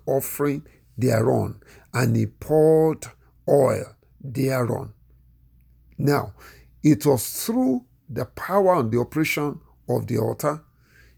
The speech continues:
he got this covenant from God.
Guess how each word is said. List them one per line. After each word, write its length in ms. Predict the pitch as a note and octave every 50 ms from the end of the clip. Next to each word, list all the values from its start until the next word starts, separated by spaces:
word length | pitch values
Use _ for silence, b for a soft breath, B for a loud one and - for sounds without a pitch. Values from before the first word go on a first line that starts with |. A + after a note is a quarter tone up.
| b b _ _
he 140 | - C3+ A#2
got 640 | G2 F#2 F2+ F#2 F#2 E3+ F3+ F#3+ F#3 - - - -
this 260 | A2+ A#2 C#3 D3 -
covenant 500 | - - - B2+ A#2+ B2+ B2 A#2+ B2 C3
from 200 | - - A2+ G#2
God. 360 | G2 - - G2 G2+ G#2+ -